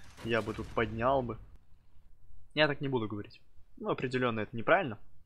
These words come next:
Но первая катка, э, не получилась. Не получилось. Не получилось. Второе место. Второе место. Первое место на сорок пять опыта больше. Как я сказал, если не получается в режиме,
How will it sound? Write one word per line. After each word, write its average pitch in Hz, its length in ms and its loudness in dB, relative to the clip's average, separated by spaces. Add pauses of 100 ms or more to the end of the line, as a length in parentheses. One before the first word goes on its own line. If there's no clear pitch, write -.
(960)
Но 143 340 4
первая 208 360 12
катка, 185 340 12
э, 151 1000 10 (300)
не 151 200 4
получилась. 190 600 6 (800)
Не 127 140 0
получилось. 151 560 0 (240)
Не 127 120 -4
получилось. 131 520 -2
Второе 165 300 12
место. 165 320 2 (800)
Второе 147 400 8
место. 151 360 2 (320)
Первое 143 280 2
место 139 320 0 (160)
на 127 140 -4
сорок 143 260 2
пять - 240 2 (120)
опыта 139 280 2
больше. 113 340 0 (360)
Как 185 180 12
я 202 80 12
сказал, 208 420 12
если 202 260 12
не 165 100 8
получается 170 540 12
в 165 60 4
режиме, 190 400 12